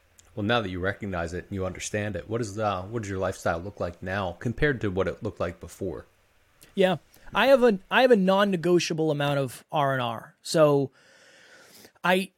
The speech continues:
Speaker 2: I try to do, I guess the goal is eighty percent on, twenty percent off. So if you figure, if you are sleeping eight hours a day, then that leaves sixteen hours for you to do activities.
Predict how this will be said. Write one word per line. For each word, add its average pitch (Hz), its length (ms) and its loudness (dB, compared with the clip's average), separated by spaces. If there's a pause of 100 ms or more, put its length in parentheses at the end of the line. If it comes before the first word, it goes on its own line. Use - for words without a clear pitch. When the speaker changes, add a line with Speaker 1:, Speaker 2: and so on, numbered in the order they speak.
(120)
Speaker 2:
I 175 120 0
try 233 420 6
to 247 120 6
do, 170 460 8 (440)
I 220 100 0
guess 233 220 4
the 196 100 2
goal 170 420 6
is 135 140 2
eighty 151 260 -2
percent 147 380 -4
on, 143 340 -4
twenty 143 240 -6
percent 139 300 -8
off. 135 360 -4 (100)
So 139 440 2 (220)
if 165 160 -4
you 170 60 0
figure, 160 560 4 (960)
if 165 240 4
you 196 200 4
are 180 200 8
sleeping 202 420 0
eight 175 140 4
hours 160 260 6
a 135 60 0
day, 139 460 2 (400)
then 147 140 0
that 151 180 2
leaves 151 240 0
sixteen 156 400 -4
hours 139 280 0
for - 120 -6
you 139 100 -2
to 131 80 -4
do 135 140 -2
activities. 139 760 -4